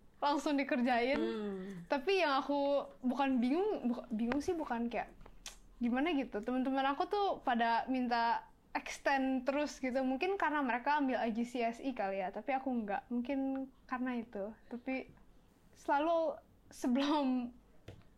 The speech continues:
Speaker 1: mung-, misalnya submission date-nya hari Senin, aku hari Jumat terus selesai gitu.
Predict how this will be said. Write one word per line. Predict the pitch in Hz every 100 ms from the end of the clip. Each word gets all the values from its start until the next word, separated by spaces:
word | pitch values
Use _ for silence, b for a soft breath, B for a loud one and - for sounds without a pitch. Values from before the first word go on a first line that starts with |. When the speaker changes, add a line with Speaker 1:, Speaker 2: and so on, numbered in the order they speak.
| - -
Speaker 1:
mung-, | 285 285 -
misalnya | 277 285 285 247 277 269 262 B B B B
submission | - - 269 277 285 254
date-nya | 262 294 330
hari | 294
Senin, | 294 277 311 294
aku | 285 330 339
hari | 302 277 226
Jumat | 254 294
terus | 302 254
selesai | 277 226 247 233 240
gitu. | 233